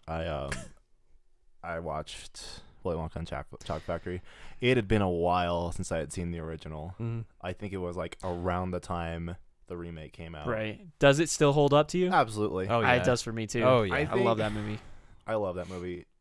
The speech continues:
Speaker 1: Um, and I don't mind the remake as much as other people do.
Speaker 3: I'm definitely on the side of more annoying for that remake.
Speaker 1: Right.
Speaker 3: But,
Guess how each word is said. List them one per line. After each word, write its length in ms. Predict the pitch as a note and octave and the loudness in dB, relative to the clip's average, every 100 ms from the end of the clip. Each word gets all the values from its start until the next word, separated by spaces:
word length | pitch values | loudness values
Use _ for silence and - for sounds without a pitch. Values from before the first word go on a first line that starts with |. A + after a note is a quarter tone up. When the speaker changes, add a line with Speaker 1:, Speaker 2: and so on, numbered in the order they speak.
| _ _ - | _ _ -10
Speaker 1:
Um, 480 | F2+ F2 F2 E2+ E2+ _ _ _ _ - - | -6 -6 -8 -10 -14 _ _ _ _ -20 -12
and 160 | C3+ B2+ | -6 -4
I 80 | |
don't 300 | A#2+ C#3+ D3+ | -4 -4 -6
mind 640 | - G2+ G2 G#2+ A#2 A#2+ - - - _ - - - - B2 _ A2 | -4 -2 0 0 -2 -4 -8 -12 -14 _ -20 -20 -20 -20 -20 _ -4
the 100 | G2 | 0
remake 540 | F#2 G#2 A#2 - - - - _ _ _ - | 0 0 -4 -6 -16 -18 -20 _ _ _ -8
as 100 | G2+ | -4
much 180 | G2 F#2 | -4 -4
as 100 | F#2+ | -6
other 140 | F#2+ G2 | -6 -4
people 240 | A2+ - | -4 -6
do. 280 | B2 B2+ C3 - - - - _ _ - | -6 -6 -8 -12 -20 -20 -20 _ _ -16
Speaker 3:
I'm 160 | - C3 - | -10 -10 -2
definitely 800 | - D3 C#3 D3 D3 C#3 C3+ C3 | 6 8 8 4 2 4 2 0
on 320 | - A#2 A#2 | 2 2 2
the 60 | A2+ | 0
side 340 | - A#2 A2 | 0 2 2
of 560 | A2 G#2+ G#2+ G#2+ - - - _ _ _ _ - | 2 0 -2 -8 -10 -12 -16 _ _ _ _ -6
more 440 | B2+ A#2+ A#2+ B2+ | -4 0 4 4
annoying 360 | C3 C3+ C#3 C#3 | 4 4 4 2
for 120 | C#3+ | 2
that 160 | C#3+ C#3+ | 2 2
remake. 500 | D3 C#3+ D#3+ - - | 0 0 -2 -6 -16
Speaker 1:
Right. 180 | - C3+ - - - - | -10 -10 -10 -20 -14 2
Speaker 3:
But, 320 | A#2+ A2 - | 4 4 0